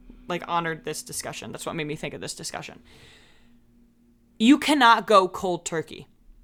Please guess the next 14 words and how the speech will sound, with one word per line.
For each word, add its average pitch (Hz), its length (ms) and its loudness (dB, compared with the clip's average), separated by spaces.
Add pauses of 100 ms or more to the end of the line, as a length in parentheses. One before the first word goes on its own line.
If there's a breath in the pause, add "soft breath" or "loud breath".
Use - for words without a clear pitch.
(200)
And 214 120 4
that 202 140 8
is 190 160 2
using 196 280 2
Tyler 175 380 2
Glasnow's 151 580 -2
words. - 460 -6 (680 soft breath)
To 262 380 2 (420)
go 247 340 6
cold 262 440 -4
turkey 202 520 -4
is 185 180 -4
to 254 220 -4
literally 254 840 -2